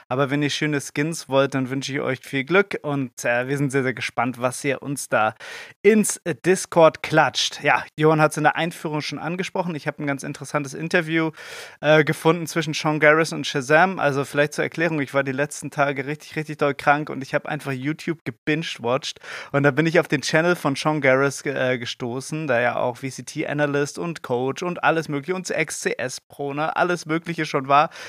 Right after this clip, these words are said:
Und der hat so eine kleine Interviewreihe mit amerikanischen Pros gemacht und da war unter anderem auch Shazam zu Gast und der hat doch ein, relativ interessante Sachen erzählt, insbesondere so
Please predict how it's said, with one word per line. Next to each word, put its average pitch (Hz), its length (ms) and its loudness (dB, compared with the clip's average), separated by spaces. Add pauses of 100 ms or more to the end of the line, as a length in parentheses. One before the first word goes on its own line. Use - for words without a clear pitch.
(140)
Und 147 180 0
der 170 160 8
hat 180 160 2
so - 80 0
eine 156 220 2
kleine 151 320 2
Interviewreihe 160 720 4
mit 147 200 0
amerikanischen 143 760 -2
Pros 160 400 -4
gemacht 156 340 0
und 139 80 -4
da 131 140 0
war 135 100 2
unter 143 260 -4
anderem 139 360 -6
auch 127 240 -6
Shazam 143 540 -4 (380)
zu - 160 -6
Gast 170 400 4
und 135 160 -6
der 139 100 2
hat 143 100 -2
doch - 120 -10
ein, 139 220 -4
relativ 190 440 -6
interessante 160 520 -4
Sachen 147 320 4
erzählt, 151 480 -2
insbesondere 147 880 0
so 139 320 0